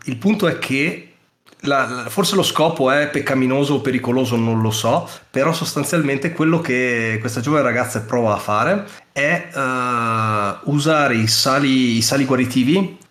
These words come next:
per farne qualcos'altro. Un qualcosa tipo, eh, un, um, eh, un qualcosa per espandere i sensi, per una specie di droga, eh, ma non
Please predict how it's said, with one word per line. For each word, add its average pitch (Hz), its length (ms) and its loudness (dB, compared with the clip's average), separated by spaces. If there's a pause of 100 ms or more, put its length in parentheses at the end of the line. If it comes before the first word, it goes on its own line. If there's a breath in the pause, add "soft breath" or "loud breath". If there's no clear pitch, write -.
per 139 220 0
farne 147 880 -2
qualcos'altro. 113 920 -2 (140)
Un 143 140 -2
qualcosa 143 400 2
tipo, 135 800 2
eh, 113 300 2 (100)
un, 117 220 0
um, 104 1040 0 (360)
eh, - 40 -16
un 98 840 -8
qualcosa 131 440 0
per 131 140 0
espandere 127 600 2
i 131 80 4
sensi, 117 720 0
per 113 240 0
una 120 300 2
specie 151 280 0
di 139 120 4
droga, 127 840 2
eh, 117 360 2
ma 113 140 2
non 156 720 2